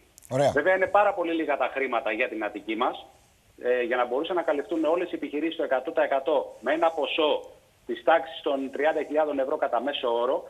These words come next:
Speaker 2: θα χρειαζόντουσαν γύρω στο ένα δισεκατομμύριο. Παρ' όλα αυτά, με μεγάλη πίεση του Περιφερειάρχη, καταφέραμε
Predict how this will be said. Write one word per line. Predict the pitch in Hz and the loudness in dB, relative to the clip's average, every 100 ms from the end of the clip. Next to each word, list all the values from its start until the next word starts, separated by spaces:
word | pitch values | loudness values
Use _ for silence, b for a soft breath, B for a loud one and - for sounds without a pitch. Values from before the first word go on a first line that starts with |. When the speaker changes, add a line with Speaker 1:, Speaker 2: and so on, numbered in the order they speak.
| - | -6
Speaker 2:
θα | 120 | -4
χρειαζόντουσαν | 143 127 165 165 180 151 | 0 0 0 -2 -2 -2
γύρω | 175 190 220 208 - | 0 0 0 -4 -16
στο | - - | -8 -2
ένα | 165 190 | 0 0
δισεκατομμύριο. | 175 170 160 156 156 170 165 117 92 - - _ _ - | -2 -4 0 0 0 0 0 -2 -6 -12 -20 _ _ 0
Παρ' | 113 135 | 2 4
όλα | 180 202 | 4 2
αυτά, | 196 165 180 214 - - | 2 2 2 0 -10 -20
με | 117 131 | -4 -2
μεγάλη | 127 127 175 196 180 | 0 0 2 2 0
πίεση | - 175 147 - | -2 -4 -4 -6
του | |
Περιφερειάρχη, | 135 123 127 113 117 131 131 175 | -6 -4 -4 -2 0 0 -2 -4
καταφέραμε | 151 139 123 170 170 175 196 226 | -2 -2 -2 0 2 2 0 -4